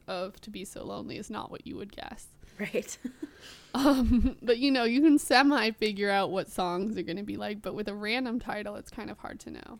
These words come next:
Speaker 2: Yeah. Well, and I do wonder, like, I know that with the Kiwi Walk So Watermelon Sugar Could Run tweet, it definitely got people thinking that Watermelon Sugar was gonna be, like, a loud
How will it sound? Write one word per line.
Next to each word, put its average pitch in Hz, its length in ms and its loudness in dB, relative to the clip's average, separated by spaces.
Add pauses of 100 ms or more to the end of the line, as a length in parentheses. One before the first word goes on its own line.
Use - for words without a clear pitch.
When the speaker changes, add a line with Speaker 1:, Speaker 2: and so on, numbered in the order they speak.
Speaker 2:
Yeah. 208 460 -2 (580)
Well, 262 120 6
and 262 80 8
I 262 100 8
do 302 220 2
wonder, 233 520 4
like, 196 360 0 (440)
I 214 100 4
know 214 200 4
that 214 340 0
with 202 300 -4
the 185 360 4
Kiwi 208 280 -2
Walk 185 300 -2
So 175 160 -6
Watermelon 170 400 -6
Sugar 170 240 -8
Could 165 180 -10
Run 160 380 -4 (240)
tweet, - 480 -8 (580)
it - 160 -4
definitely 180 480 -6
got 170 320 -4
people 165 260 -8
thinking 160 520 -10
that 139 340 -4
Watermelon 160 460 -4
Sugar 151 260 -8
was 147 140 -8
gonna 151 160 -10
be, 147 160 -10
like, 147 280 -8
a 156 60 -8
loud 151 840 -4